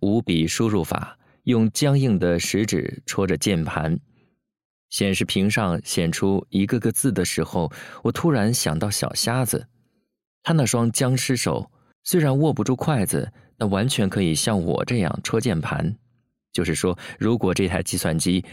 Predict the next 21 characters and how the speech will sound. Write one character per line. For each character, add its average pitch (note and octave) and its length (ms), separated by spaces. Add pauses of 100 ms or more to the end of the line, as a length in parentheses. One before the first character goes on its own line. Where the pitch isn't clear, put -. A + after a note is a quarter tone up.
(100)
在 - 160
他 C#3 200
手 - 240
上， - 240 (240)
让 A2 160
他 G#2+ 200
学 F#2+ 160
会 G2+ 160
打 D#2+ 240
字， - 280 (380)
计 G#2 140
算 F2+ 180
机 F#2 140
完 F#2+ 200
全 G2 220
可 G2 140
以 E2+ 180
替 - 220
他 F2+ 160
开 B2 340
口。 - 480